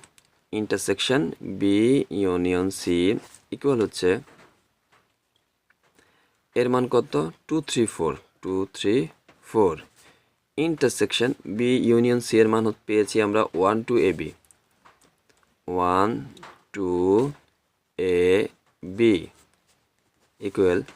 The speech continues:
তাহলে এই দুই সেটের মধ্যে শুধুমাত্র কমন উপাদান যেগুলি আছে সেগুলিই হবে। তাহলে দুই সেটের মধ্যে কমন উপাদান আছে কি? দেখো, শুধুমাত্র দুই আছে। দুই সেটের মধ্যে কমন উপাদান শুধুমাত্র দুই আছে, তাহলে এখানে হবে দুই, এটাই আনসার।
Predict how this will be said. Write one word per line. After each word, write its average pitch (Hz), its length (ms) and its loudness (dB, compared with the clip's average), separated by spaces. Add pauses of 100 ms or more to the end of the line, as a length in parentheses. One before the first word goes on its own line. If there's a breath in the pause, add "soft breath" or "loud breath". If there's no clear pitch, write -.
(240)
তাহলে 110 300 0 (180)
এই 123 180 2
দুই 139 180 4
সেটের 131 320 2
মধ্যে 131 260 4
শুধুমাত্র 139 520 0
কমন 117 360 2
উপাদান 104 360 2
যেগুলি 87 340 2
আছে 80 180 -4
সেগুলিই 110 520 4
হবে। 76 180 -6 (560)
তাহলে 110 220 -2
দুই 113 220 -2
সেটের 123 260 0
মধ্যে 123 240 2
কমন 117 300 2
উপাদান 120 320 2
আছে 104 220 -2
কি? 101 140 0
দেখো, 90 320 0 (440)
শুধুমাত্র 131 500 -2
দুই 131 300 2
আছে। 98 260 2
দুই 92 180 0
সেটের 107 260 0
মধ্যে 110 220 2
কমন 107 280 2
উপাদান 120 340 0 (400)
শুধুমাত্র 139 520 0
দুই 110 220 4
আছে, - 240 0 (520)
তাহলে 90 160 -4
এখানে 95 260 -4
হবে 98 240 0 (260)
দুই, 92 300 -4 (640)
এটাই 90 240 -4
আনসার। 71 320 -10